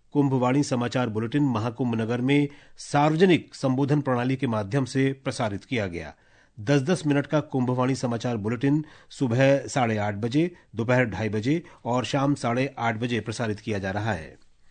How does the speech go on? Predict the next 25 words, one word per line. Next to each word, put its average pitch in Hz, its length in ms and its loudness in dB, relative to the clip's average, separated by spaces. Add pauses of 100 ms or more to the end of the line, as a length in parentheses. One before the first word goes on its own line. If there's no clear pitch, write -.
(680)
यूक्रेन 185 360 6
की 240 140 2
राजधानी 190 580 4
कीव 208 320 2
पर 160 320 0
कल 160 200 0
रात 165 300 2
किए 165 280 2
गए 185 340 6
रूसी 151 600 0
हवाई 151 280 4
हमले 131 300 2
में 185 260 4 (360)
तीन 185 240 4
लोग 151 200 4
मारे 131 220 0
गए 131 160 0
हैं। 80 200 -6 (240)
यूक्रेन 147 360 2
के 139 120 0
अधिकारियों 120 420 0
ने 131 100 0
कहा 113 240 2
है 131 160 2
कि 143 340 4